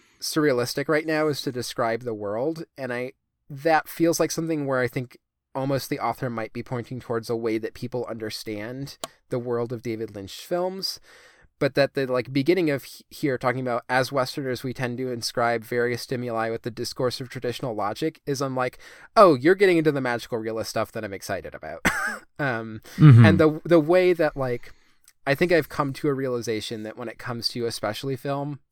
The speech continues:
Speaker 1: like, this is a big thing about this podcast, is I'm less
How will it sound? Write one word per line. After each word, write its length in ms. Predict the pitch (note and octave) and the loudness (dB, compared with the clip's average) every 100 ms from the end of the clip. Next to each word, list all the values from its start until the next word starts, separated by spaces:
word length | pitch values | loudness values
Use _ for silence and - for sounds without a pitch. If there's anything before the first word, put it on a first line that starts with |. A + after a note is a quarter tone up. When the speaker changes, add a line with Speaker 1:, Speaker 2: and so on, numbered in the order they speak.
| _ | _
Speaker 1:
like, 120 | C#3 | -4
this 100 | D#3+ | -4
is 100 | F3+ | 0
a 80 | F3+ | 0
big 220 | D#3 D3+ | 2 0
thing 160 | D3+ D3 | 0 0
about 240 | C3 B2 | 0 -2
this 160 | B2 A2+ | -4 -6
podcast, 600 | G#2+ G2+ - - - - - - - | -6 -8 -12 -14 -16 -16 -18 -18 -6
is 160 | - D#3+ | 0 4
I'm 240 | E3+ D#3+ | 4 2
less 260 | D3 C#3+ | 2 0